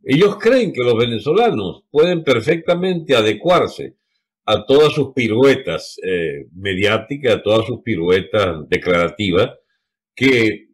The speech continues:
bueno, tienen en cuenta, eh, todo menos la sindéresis, la racionalidad. ¿Quién le dijo a esta gente que nos hemos olvidado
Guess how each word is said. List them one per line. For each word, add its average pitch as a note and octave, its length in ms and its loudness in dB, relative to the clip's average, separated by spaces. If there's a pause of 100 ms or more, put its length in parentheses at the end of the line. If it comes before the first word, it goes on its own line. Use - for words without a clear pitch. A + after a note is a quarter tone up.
bueno, D3+ 380 -2
tienen C3+ 320 -4
en - 60 -8
cuenta, D#3 600 -2 (640)
eh, F#2+ 340 -12
todo F#3+ 400 4
menos G3 600 2
la A2 180 0
sindéresis, C3+ 720 0
la G#2+ 140 -2
racionalidad. F2+ 960 -2 (340)
¿Quién D#4 260 2
le D#4+ 100 6
dijo C4 260 2
a A3+ 60 4
esta F#3+ 220 -4
gente F3 520 -2
que C#3 260 0
nos C#3 240 -2
hemos E3+ 240 0
olvidado C3 840 2